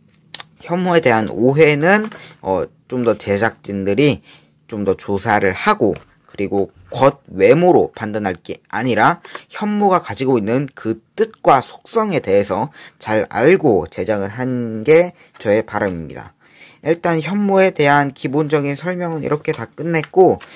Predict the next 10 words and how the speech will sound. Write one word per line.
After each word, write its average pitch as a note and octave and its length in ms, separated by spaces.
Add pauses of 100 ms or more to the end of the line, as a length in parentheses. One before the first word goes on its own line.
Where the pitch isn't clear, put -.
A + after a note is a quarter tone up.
(180)
현무는 G#3+ 640
일단 C#3+ 880 (1040)
거북이와 F3 1040 (320)
뱀이 C#3+ 460
합쳐진 D#3 520
동물이라고 A#2+ 640
했죠. C#3 420 (320)
일단은 C#3+ 600
거북이의 A#2 800 (440)
등 D#3+ 300